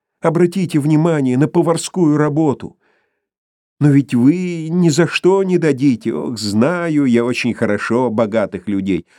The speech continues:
А в сущности, зачем она вам? Для чего вам гнилая лошадь?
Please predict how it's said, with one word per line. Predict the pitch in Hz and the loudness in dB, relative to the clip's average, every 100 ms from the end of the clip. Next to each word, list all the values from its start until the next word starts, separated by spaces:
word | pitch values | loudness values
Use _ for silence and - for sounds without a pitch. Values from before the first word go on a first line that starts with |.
| _ | _
А | 165 | -6
в | 165 | -4
сущности, | 220 156 - 90 - 120 | -6 -6 -6 -10 -8 -4
зачем | 247 240 - 247 165 | -2 -2 -2 -6 -6
она | 127 98 | -6 -6
вам? | 120 120 82 _ _ _ | -6 -8 -14 _ _ _
Для | 139 240 | -2 0
чего | - 247 233 208 | -2 -2 0 0
вам | 190 113 | -2 -4
гнилая | 107 139 208 202 185 165 | -2 0 2 0 0 -2
лошадь? | 170 170 107 - | -2 -4 -6 -10